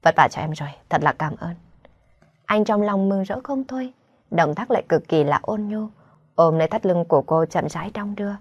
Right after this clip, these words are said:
e sợ cô có một tia không thoải mái. Từ chỗ không thích ứng rồi đạt tới cảnh đẹp, hai người tìm được nhịp điệu hài hòa. Cô lại bởi vì không quen tư thế này mà bĩu môi.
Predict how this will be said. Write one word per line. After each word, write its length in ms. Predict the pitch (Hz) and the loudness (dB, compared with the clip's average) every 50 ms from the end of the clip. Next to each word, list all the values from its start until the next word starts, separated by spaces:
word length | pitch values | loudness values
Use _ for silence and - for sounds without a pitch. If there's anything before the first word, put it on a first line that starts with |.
| - - - - - - - - | -14 -20 -20 -20 -20 -14 -4 0
e 140 | 170 165 | 2 2
sợ 220 | 156 - 175 165 - - | 2 2 0 0 0 2
cô 120 | - 165 | 0 0
có 120 | 160 - 165 | 2 0 0
một 240 | 208 220 180 - - | 0 0 -2 -2 -2
tia 180 | 170 170 165 165 | -2 -2 -2 -2
không 220 | - 175 170 170 | -4 -6 -6 -4
thoải 160 | 170 180 165 156 | -4 -4 -6 -4
mái. 360 | 170 156 156 156 180 233 311 - _ _ _ _ _ - _ - _ _ _ _ _ _ - | -4 -4 -6 -6 -6 -8 -10 -14 _ _ _ _ _ -20 _ -20 _ _ _ _ _ _ 6
Từ 120 | 240 226 | 6 6
chỗ 160 | 214 233 208 202 | 8 6 4 2
không 160 | - 277 269 | 2 2 0
thích 180 | 262 320 330 - | 0 -2 -2 -2
ứng 220 | - 220 202 233 294 | 0 0 0 0 0
rồi 160 | - 262 208 | -2 -2 -2
đạt 140 | 196 180 175 - | -2 -2 -4 -2
tới 220 | 190 175 214 294 | -4 -4 -4 -4
cảnh 220 | - 277 220 170 165 | -6 -6 -6 -4 -2
đẹp, 160 | 170 165 156 - _ _ _ _ _ _ | -4 -4 -4 -6 _ _ _ _ _ _
hai 200 | - - 180 175 | -10 -4 -2 0
người 220 | 170 170 170 156 147 | 2 2 4 2 2
tìm 220 | - 175 160 156 | 2 2 2 2
được 180 | 156 156 151 165 | 0 0 0 0
nhịp 140 | 160 160 156 - | -2 -2 0 2
điệu 140 | 175 160 | 2 2
hài 260 | 156 151 - 165 160 156 | 0 0 -4 -6 -6 -6
hòa. 360 | 156 - 170 160 151 156 - _ _ _ _ _ _ _ _ - | -6 -6 -4 -4 -4 -6 -10 _ _ _ _ _ _ _ _ 2
Cô 120 | - 170 | 4 6
lại 140 | 165 165 - | 6 6 4
bởi 140 | - 180 156 | 4 4 4
vì 220 | - - 156 151 | 4 4 4 4
không 220 | 147 - 170 170 165 | 4 2 0 -2 0
quen 200 | 170 165 170 170 | 0 -2 -2 0
tư 160 | 170 180 175 | 2 2 2
thế 140 | 170 170 170 | 2 2 -2
này 200 | 208 247 254 190 | -2 -2 -4 -4
mà 220 | 160 156 156 151 147 - | -2 -2 -2 -4 -4 -4
bĩu 140 | 160 - 220 | -4 -4 -4
môi. 320 | 226 220 220 214 214 214 | -4 -6 -6 -8 -10 -12